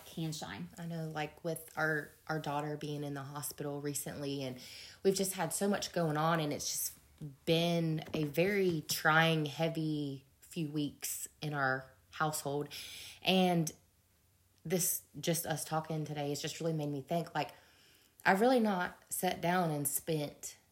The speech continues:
Speaker 2: as much time with God. And I really, in my heart, have been struggling. "Okay, God, why do you keep giving me these trials? Why do you keep giving me this?"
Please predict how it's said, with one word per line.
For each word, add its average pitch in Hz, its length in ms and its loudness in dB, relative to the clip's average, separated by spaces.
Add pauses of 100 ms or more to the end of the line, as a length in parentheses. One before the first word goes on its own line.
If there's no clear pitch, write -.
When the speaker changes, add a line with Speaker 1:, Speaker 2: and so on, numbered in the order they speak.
(220)
Speaker 2:
as 151 260 -4
much - 240 -6
time 156 260 -4
with 143 180 -6
God. 139 340 -4
And 156 320 -4 (460)
I 196 180 6
really, 175 360 6
in 151 280 0
my 160 220 2
heart, 160 300 4
have 147 300 -4
been 156 400 0 (480)
struggling. 160 540 -2
"Okay, 170 260 0
God, 175 280 4 (260)
why 185 240 4
do 294 80 4
you 277 80 2
keep - 420 -6 (220)
giving 190 360 4
me 151 360 0 (680)
these 165 220 2
trials? 147 560 -2
Why 160 360 -2
do 220 80 -6
you 208 140 -4
keep 202 280 -8
giving 180 240 -2
me 156 180 -2
this?" 165 400 2